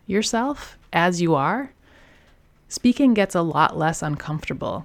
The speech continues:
'cause you're no longer having that narrative in your mind the whole time about not being something or being too much of something, right? I,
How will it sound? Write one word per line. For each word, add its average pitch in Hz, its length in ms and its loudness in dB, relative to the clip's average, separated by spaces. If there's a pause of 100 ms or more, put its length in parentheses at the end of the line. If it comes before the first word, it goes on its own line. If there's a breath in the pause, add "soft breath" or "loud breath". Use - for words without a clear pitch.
'cause 185 180 -4
you're 190 120 2
no 190 260 2
longer 202 400 2
having 170 480 -2
that 147 320 -4
narrative 180 560 2
in 156 100 -2
your 151 120 -4
mind 165 460 0
the 160 80 -4
whole 165 320 0
time 180 300 -6
about 156 240 -2
not 156 320 -2
being 165 320 -2
something 143 640 -6
or 165 160 2
being 151 380 -2
too - 180 -6
much 156 240 -2
of 156 100 -4
something, 139 540 -8 (640 loud breath)
right? 160 400 -2 (680 loud breath)
I, 180 220 0